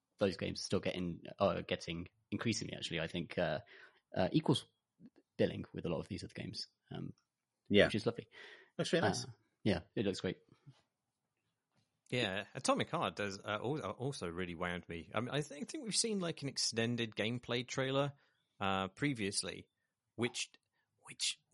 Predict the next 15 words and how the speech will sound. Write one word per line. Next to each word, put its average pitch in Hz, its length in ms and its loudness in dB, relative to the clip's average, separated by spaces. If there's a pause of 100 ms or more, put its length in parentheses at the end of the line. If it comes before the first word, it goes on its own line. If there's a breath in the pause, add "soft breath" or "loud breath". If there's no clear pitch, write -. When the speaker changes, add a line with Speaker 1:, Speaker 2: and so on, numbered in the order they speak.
(160)
Speaker 3:
didn't 175 380 4
f-, - 340 -12
feel - 840 0
like 135 500 2 (360)
there 147 80 6
was 143 80 6
a 147 40 2
big 143 220 2
boss - 240 4
fight 98 320 0
in 87 80 -2
it, 80 160 -8
and, 98 320 0
Speaker 2:
Mm. 104 300 4
Speaker 3:
uh, - 20 0